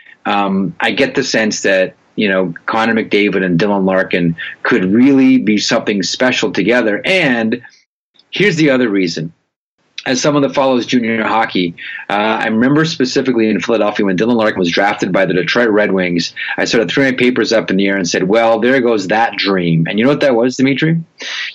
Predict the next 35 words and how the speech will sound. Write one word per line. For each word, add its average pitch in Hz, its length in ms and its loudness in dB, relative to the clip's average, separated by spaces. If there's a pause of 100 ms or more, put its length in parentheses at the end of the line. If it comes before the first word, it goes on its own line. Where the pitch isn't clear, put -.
(120)
So 123 80 -2
he 196 320 -2
gets 208 260 0
drafted 120 560 -2
by 113 160 0
the 107 80 -2
Detroit 123 320 0
Red 107 240 0
Wings. 92 380 -2
He's - 260 -2
committed 135 540 0
to 127 80 0
the 101 100 -2
University 104 600 0
of 90 80 0
Michigan. 85 560 0 (300)
There's 110 280 0
no 165 220 4
way 135 340 2
that 107 300 -4
Detroit 113 1080 0 (520)
is 110 240 0
gonna 113 300 0
encourage 117 1040 0
a 107 180 -2
player 120 320 0
to 123 140 -2
decommit 113 920 0
from 107 220 0
Michigan 98 500 0
and 104 220 0
go 110 140 2
to 104 100 2
junior 98 320 0
hockey. 95 480 -2